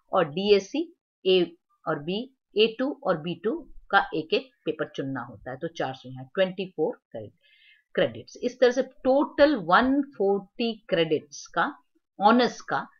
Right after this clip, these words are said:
ये system हो गया। मुझे लगता है कि आप इसे ध्यान से देखिएगा और सुनेगा तो आप समझ पाएंगे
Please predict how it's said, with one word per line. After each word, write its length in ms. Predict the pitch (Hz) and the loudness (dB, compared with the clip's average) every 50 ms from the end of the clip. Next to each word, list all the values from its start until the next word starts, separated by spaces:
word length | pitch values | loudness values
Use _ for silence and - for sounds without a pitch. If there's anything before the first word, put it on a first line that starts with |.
| _ _ _ _ _ _ 196 | _ _ _ _ _ _ -2
ये 80 | 254 | -2
system 360 | 262 - - - - - 135 | -2 -2 -6 -6 -6 -8 -8
हो 140 | 127 127 123 | -8 -8 -16
गया। 180 | 127 135 127 135 | -12 -12 -10 -8
मुझे 220 | 170 208 208 294 | -6 -2 -2 2
लगता 320 | 277 269 262 262 - - 247 | 2 2 0 2 4 4 4
है 220 | 247 262 320 381 - _ _ _ _ _ - _ _ _ _ - | 4 4 -2 -10 -12 _ _ _ _ _ -20 _ _ _ _ 0
कि 60 | 226 | 2
आप 240 | - 180 202 208 208 | 8 8 8 8 6
इसे 140 | - - 226 | 2 -2 -2
ध्यान 320 | 175 185 170 185 208 254 | -2 -2 0 0 0 2
से 140 | 262 285 240 | 2 0 2
देखिएगा 500 | 196 196 175 175 - - 196 185 196 190 | 2 2 0 0 -2 -2 -2 2 4 2
और 80 | 185 180 | 2 2
सुनेगा 460 | - - 175 160 160 160 151 156 151 | 0 -6 -6 -4 -4 -2 -2 -2 -4
तो 120 | 151 170 | 0 -2
आप 120 | 151 143 - | -2 -2 -4
समझ 320 | - - - 165 214 - | -6 -6 -4 -4 -4 -4
पाएंगे 400 | - _ 214 202 208 208 202 254 | 0 _ 2 2 2 0 -4 -6